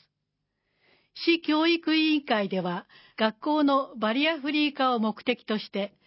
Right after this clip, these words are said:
これまでも施設改修に取り組んできました。移動が困難な児童生徒がエレベーターのある学校を選択できる環境を整えるため、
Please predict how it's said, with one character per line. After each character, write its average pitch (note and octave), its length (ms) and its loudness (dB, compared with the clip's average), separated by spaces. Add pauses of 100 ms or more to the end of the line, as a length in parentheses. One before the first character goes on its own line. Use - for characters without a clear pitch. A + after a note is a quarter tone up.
(400)
こ B3+ 120 2
れ D#4 120 4
ま D#4+ 160 4
で C4 140 0
も G3 260 -2 (240)
施 D#4 100 2
設 - 120 -14
改 D4+ 240 0
修 A3 240 0
に F3 180 -4
取 G#3 220 -2
り A3+ 60 -4
組 A#3 140 0
ん G#3+ 40 2
で F#3 100 -2
き F#3+ 140 -4
ま F3+ 120 -2
し - 120 -14
た。 - 140 -14 (1200)
移 A3 140 2
動 D#4 240 2
が D#4 160 2
困 D#4+ 280 2
難 G#3+ 280 0
な F#3+ 220 -2
児 C#4 220 0
童 B3+ 240 0
生 B3 240 0
徒 F#3 140 -6
が F3 240 -4 (420)
エ A#3+ 80 2
レ D#4+ 180 2
ベ E4+ 180 0
ー E4 60 -4
タ A#3+ 200 0
ー - 20 -4
の G3+ 180 -2
あ A3+ 80 -2
る G#3 120 -2
学 G3 240 -4
校 B3 240 0
を A#3 80 0
選 C4 260 0
択 C4+ 240 -2
で A#3+ 140 0
き C4 120 0
る A3 120 0
環 G#3+ 260 -2
境 G#3+ 200 -2
を G3+ 120 -2
整 G#3 420 -2
え G3+ 80 -2
る E3 100 -6
た D#3+ 140 -10
め、 D#3+ 220 -12